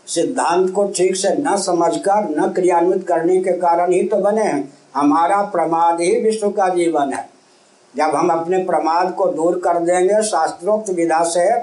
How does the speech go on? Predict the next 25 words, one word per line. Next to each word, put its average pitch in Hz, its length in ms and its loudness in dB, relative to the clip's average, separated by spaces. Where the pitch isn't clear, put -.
हमें 147 240 0
शासन 165 520 0
तंत्र 180 280 0
प्राप्त 175 340 -2
होगा। 180 280 2
व्यास 160 480 0
गद्दी 170 280 0
और 185 140 2
शासन 175 540 0
तंत्र 185 320 0
में 202 280 -2
सामंजस्य 160 760 0
होगा 175 260 2
तो 180 220 -6
किसी 170 180 -2
की 180 120 -2
दाल 156 320 0
नहीं 165 300 -2
गलेगी। 156 840 0
हमने 156 280 0
बहुत 165 260 0
विस्तार 165 560 0
पूर्वक 170 380 -2
उत्तर 165 320 -2
दिया, 170 560 0